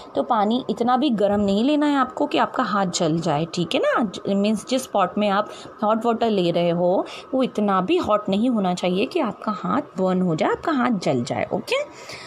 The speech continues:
now so let's find out। Some cold and hot water is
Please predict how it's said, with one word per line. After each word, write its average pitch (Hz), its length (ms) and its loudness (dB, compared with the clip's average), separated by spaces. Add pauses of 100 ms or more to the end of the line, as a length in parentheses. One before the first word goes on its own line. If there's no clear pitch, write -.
(340)
now 339 140 2
so 311 100 -4
let's 254 320 0 (100)
find 170 240 2
out। 147 160 2 (1600)
Some 480 420 2
cold 254 460 2 (1040)
and 294 120 2
hot 349 300 -2
water 254 320 2
is 262 200 2